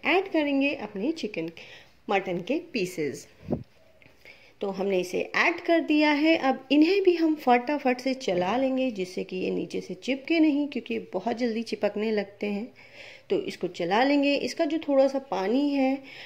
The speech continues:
मटन का वो भी हम यहीं पे जला लेंगे, इसे भून लेंगे अच्छे से। तो इसका कलर जैसे ही चेंज हो जाएगा, देखिए हो गया चेंज, हम इसमें ऐड करेंगे अदरक लहसुन का पेस्ट,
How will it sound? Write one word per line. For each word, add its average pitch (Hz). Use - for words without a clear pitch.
मटन 233
का 240
वो 220
भी 269
हम 277
यहीं 240
पे 269
जला 196
लेंगे, 233
इसे 214
भून 190
लेंगे 202
अच्छे 175
से। 147
तो 185
इसका 247
कलर 226
जैसे 208
ही 285
चेंज 247
हो 240
जाएगा, 202
देखिए 165
हो 196
गया 147
चेंज, -
हम 277
इसमें 277
ऐड 226
करेंगे 208
अदरक -
लहसुन 175
का 285
पेस्ट, 277